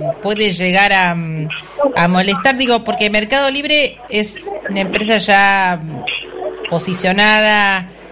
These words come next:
eh, bueno, que no sé ahora que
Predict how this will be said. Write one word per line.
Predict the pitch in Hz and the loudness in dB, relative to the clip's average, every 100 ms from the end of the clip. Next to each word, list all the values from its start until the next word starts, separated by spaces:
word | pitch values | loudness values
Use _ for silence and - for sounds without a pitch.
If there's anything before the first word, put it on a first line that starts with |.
| - - - | -20 -12 -6
eh, | 170 175 175 170 170 165 160 160 160 175 | 0 2 2 2 2 2 0 0 0 2
bueno, | 208 170 | 2 2
que | 175 | 0
no | 185 | -2
sé | 185 214 | 2 4
ahora | 208 233 226 | 4 4 0
que | 190 | -2